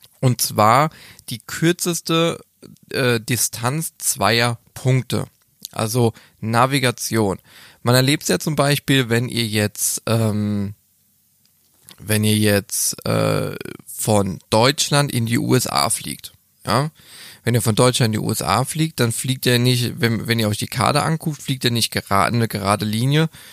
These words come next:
über, ähm, über den Atlantik, sondern ihr fliegt eine große Kurve, meistens dann so über Grönland oder sowas. Also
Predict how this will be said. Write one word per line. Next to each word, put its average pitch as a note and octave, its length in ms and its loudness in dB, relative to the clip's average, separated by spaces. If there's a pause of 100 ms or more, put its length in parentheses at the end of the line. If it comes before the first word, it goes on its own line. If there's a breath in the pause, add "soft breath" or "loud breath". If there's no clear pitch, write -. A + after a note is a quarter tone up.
(220 loud breath)
über, A2 720 2
ähm, G2 520 0 (1400)
über A#2+ 240 2
den A2 120 0
Atlantik, G#2+ 600 0 (200 loud breath)
sondern B2 360 0
ihr A2+ 100 -4
fliegt - 320 -6
eine A#2 140 -2
große B2 480 -2
Kurve, A#2+ 480 2
meistens G#2+ 580 0
dann A2 220 0
so G#2+ 260 2
über G2+ 320 -4
Grönland A#2+ 720 2
oder G#2+ 220 -2
sowas. A2+ 340 -2
Also A2 240 0